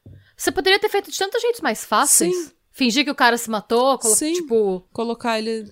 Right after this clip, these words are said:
Speaker 1: Pra
Speaker 2: na posição de, é, asfixia autoerótica.
Speaker 1: Sim, eu fico pe-, eu fico me perguntando por que usar a mala?
Speaker 2: É.
Speaker 1: Pra que
Speaker 2: Não,
Speaker 1: fazer
Speaker 2: pra
Speaker 1: isso,
Speaker 2: mim
Speaker 1: sabe?
Speaker 2: eles
Speaker 1: Tipo
Speaker 2: quiseram acelerar a decomposição. Eles quiseram, primeiro, eles quiseram f-,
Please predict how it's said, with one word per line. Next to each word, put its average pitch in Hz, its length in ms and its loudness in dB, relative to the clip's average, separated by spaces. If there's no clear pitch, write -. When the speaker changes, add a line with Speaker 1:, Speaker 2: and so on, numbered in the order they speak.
Speaker 1:
Pra 262 100 -4
Speaker 2:
na 208 220 -2
posição 240 640 -2
de, 190 560 -2
é, 180 440 0
asfixia 190 760 -2
autoerótica. 180 880 -4
Speaker 1:
Sim, 381 340 -2
eu 254 120 4
fico 294 160 0
pe-, 311 180 0
eu 269 80 6
fico 294 160 -4
me 359 60 -4
perguntando 320 360 -4
por 403 220 0
que 320 180 -4
usar 359 260 0
a 359 40 0
mala? 277 360 4
Speaker 2:
É. 196 40 -2
Speaker 1:
Pra 277 120 -4
que 330 160 -2
Speaker 2:
Não, 381 100 8
Speaker 1:
fazer 269 160 4
Speaker 2:
pra 269 120 8
Speaker 1:
isso, 269 80 0
Speaker 2:
mim 254 60 0
Speaker 1:
sabe? 240 160 4
Speaker 2:
eles 285 160 -2
Speaker 1:
Tipo - 140 -2
Speaker 2:
quiseram 247 360 0
acelerar 240 460 2
a - 20 -4
decomposição. 220 760 -2
Eles 170 180 -2
quiseram, 190 520 0
primeiro, 226 640 2
eles 208 320 0
quiseram 180 560 0
f-, - 260 -18